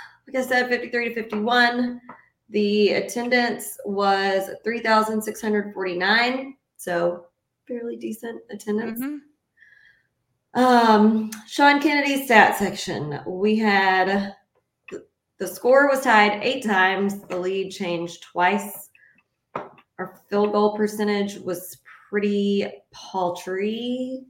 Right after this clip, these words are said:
Speaker 1: but better than theirs at thirty-three point nine percent. Theirs was thirty point six.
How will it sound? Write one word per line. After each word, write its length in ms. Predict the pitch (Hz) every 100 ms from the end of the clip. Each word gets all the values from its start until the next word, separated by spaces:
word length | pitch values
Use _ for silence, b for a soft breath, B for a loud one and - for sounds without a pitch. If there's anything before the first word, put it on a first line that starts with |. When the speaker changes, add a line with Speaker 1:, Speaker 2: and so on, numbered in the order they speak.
| _ _ _
Speaker 1:
but 380 | - 269 - - - -
better 240 | 240 285
than 140 | 285 294
theirs 380 | 320 269 254 269 - - _ _ -
at 340 | 214 196 -
thirty-three 480 | 214 220 220 214 214
point 180 | 214 143
nine 200 | 185 196
percent. 400 | 196 190 196 185
Theirs 300 | 180 180 175
was 240 | 175 165 - _
thirty 260 | - 170 165
point 280 | 180 214 -
six. 460 | - 151 - -